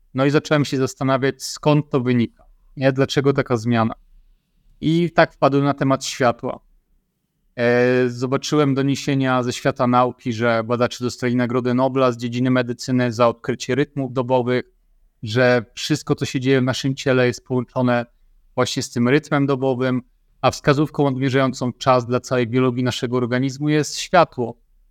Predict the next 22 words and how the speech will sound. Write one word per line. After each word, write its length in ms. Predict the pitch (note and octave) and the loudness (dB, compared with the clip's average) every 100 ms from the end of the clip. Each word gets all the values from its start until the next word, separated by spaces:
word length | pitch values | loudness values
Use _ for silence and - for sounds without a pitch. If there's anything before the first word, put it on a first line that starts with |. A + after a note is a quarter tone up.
| _ _ | _ _
ponieważ 320 | B2+ C3 C3 - | 0 2 0 0
twoje 260 | - C#3 | 0 0
serce, 480 | - D3+ C#3+ - C3 | 2 0 0 -2 -8
twój 280 | - B2 A#2+ | -6 -6 -4
mózg, 400 | C3 C3+ - _ _ _ _ - | -4 -6 -10 _ _ _ _ -2
one 180 | C#3 | 2
nie 80 | E3 | 4
mają 260 | E3+ D#3+ C3+ | 4 4 2
zegarka 680 | A#2+ A#2 A#2+ A#2+ C3 B2+ | 0 2 2 2 0 2
i, 360 | B2+ B2 B2+ B2+ _ - - _ _ - | 2 0 -2 -4 _ -20 -20 _ _ -6
no, 100 | E3+ | 0
nie 140 | F3+ | 4
wiedzą, 260 | F3 C#3+ C3+ | 4 4 0
która 180 | - A#2+ | 2 2
jest 140 | A2+ | 0
godzina, 400 | A#2 A2 A2+ A#2 | -4 -2 0 -2
więc 240 | B2 A#2+ | -6 -8
tą 140 | - C3+ | -4 -4
wskazówką 580 | - C3 C#3+ C3 C#3+ C3 | -2 -2 -2 -2 -2 0
jest 340 | B2+ A#2+ - _ _ _ _ | 0 0 -8 _ _ _ _
właśnie 320 | C3 C3 C3+ | -2 0 -2
światło, 640 | A#2+ D#3 D3 - D#3 D#3+ | -2 2 2 2 0 -2